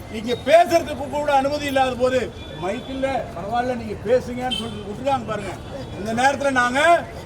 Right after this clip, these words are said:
மனமார்ந்த மகிழ்ச்சியை தெரிவிக்கிறோம். இங்க உயர் அதிகாரியா சகோதரி ஒருத்தர் தான் இருக்காங்க. மனசாட்சியை தொட்டு சொல்லுங்க, இங்க இருக்கக்கூடிய காவல்துறை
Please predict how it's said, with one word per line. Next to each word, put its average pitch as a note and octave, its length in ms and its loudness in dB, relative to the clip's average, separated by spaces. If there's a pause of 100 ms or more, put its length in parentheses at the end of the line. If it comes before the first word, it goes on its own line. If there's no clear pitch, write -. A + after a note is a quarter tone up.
(100)
மனமார்ந்த A#3 480 0
மகிழ்ச்சியை G#3 440 -6
தெரிவிக்கிறோம். G3+ 500 -8 (1500)
இங்க B3+ 260 0
உயர் D4+ 240 -2
அதிகாரியா D4 600 0
சகோதரி D4 440 4
ஒருத்தர் C#4 260 2
தான் C#4+ 140 2
இருக்காங்க. C4 360 2 (760)
மனசாட்சியை D#4 680 2
தொட்டு C#4 280 2
சொல்லுங்க, D4+ 260 -4
இங்க C#4 140 0
இருக்கக்கூடிய C#4 380 0
காவல்துறை C4+ 520 2